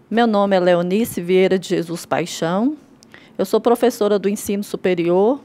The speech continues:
e professora da educação básica. Bom, nós vamos trabalhar uma disciplina que ela é bem curtinha, ela é só de vinte horas, né? A disciplina se chama Práticas Pedagógicas com o Uso das Tecnologias Digitais.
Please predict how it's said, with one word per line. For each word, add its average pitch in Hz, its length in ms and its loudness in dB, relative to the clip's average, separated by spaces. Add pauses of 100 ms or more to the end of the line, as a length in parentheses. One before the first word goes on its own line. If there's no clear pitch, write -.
(240)
e - 60 -8
professora 226 540 0
da 214 80 0
educação 220 560 -2
básica. 156 600 -2 (920)
Bom, 165 160 2
nós 196 200 2
vamos 277 200 4
trabalhar 285 440 4
uma 240 60 2
disciplina 208 760 0 (280)
que 254 60 0
ela 254 120 6
é 240 40 4
bem 302 160 2
curtinha, 240 800 0
ela 202 140 0
é 226 40 0
só 254 160 2
de 269 140 0
vinte 277 320 0
horas, 185 640 0 (460)
né? 185 140 2
A 220 40 2
disciplina 233 540 -2
se - 280 -8
chama 185 360 -4
Práticas 320 1000 2
Pedagógicas 220 1000 2
com 240 240 2
o 208 40 0
Uso 226 240 0
das - 160 -2
Tecnologias 214 840 0
Digitais. 202 840 -2